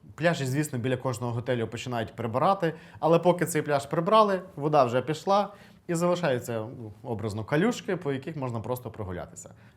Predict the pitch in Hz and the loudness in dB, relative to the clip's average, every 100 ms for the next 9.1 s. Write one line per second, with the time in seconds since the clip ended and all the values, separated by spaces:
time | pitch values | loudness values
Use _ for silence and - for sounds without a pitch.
0 | - 127 165 165 170 156 196 220 180 - | -10 -4 -2 -2 -2 -2 0 0 -2 -4
1 | 143 165 151 147 127 127 117 - 120 113 | -2 0 0 -2 -4 -6 -6 -4 -4 -4
2 | 160 175 147 117 120 123 117 - 113 147 | -4 -4 -4 -4 -4 -6 -6 -6 -6 -4
3 | 147 135 127 113 - 131 180 202 - - | -2 0 -2 -4 -6 -6 -4 -6 -8 -18
4 | - - 120 113 110 120 123 131 127 131 | -20 -12 -4 -2 -2 -4 -4 -2 0 2
5 | 113 107 107 - 117 110 101 101 101 131 | 0 -2 -6 -6 -4 -4 -4 -6 -6 -4
6 | 185 208 127 101 - 101 98 98 90 76 | -4 -4 -6 -8 -10 -10 -8 -8 -8 -12
7 | _ _ - 117 147 175 147 - - _ | _ _ -14 -6 -4 -4 -6 -12 -20 _
8 | - 120 120 113 127 - 110 110 113 110 | -8 -4 -4 -4 -6 -6 -8 -6 -4 -4